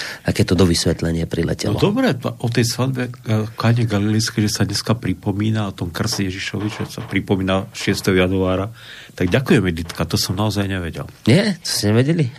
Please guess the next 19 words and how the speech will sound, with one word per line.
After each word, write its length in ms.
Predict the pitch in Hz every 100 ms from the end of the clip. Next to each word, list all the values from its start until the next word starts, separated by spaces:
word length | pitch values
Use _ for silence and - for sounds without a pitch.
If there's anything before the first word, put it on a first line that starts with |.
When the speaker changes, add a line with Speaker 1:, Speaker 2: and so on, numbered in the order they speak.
| 135
Speaker 1:
Ja 80 | 226
som 140 | 143
to 160 | - 170
Speaker 2:
Nie. 40 | 240
Speaker 1:
tiež 100 | 190
nevedel, 320 | 185 143 151
ale 320 | 151 156 147 - - -
že 160 | - 151
ste 160 | 185
to 160 | 165 156
nevedeli, 480 | 175 180 170 160 151
vy, 100 | 165
to 80 | -
ma 140 | 180 185
prekvapilo. 560 | 170 - 117 95 - 127 147 190 170 - - -
Speaker 2:
Nie, 220 | 117 120
nevedel 480 | - 117 165 - -
som 80 | 107
Speaker 1:
Nie? 220 | 180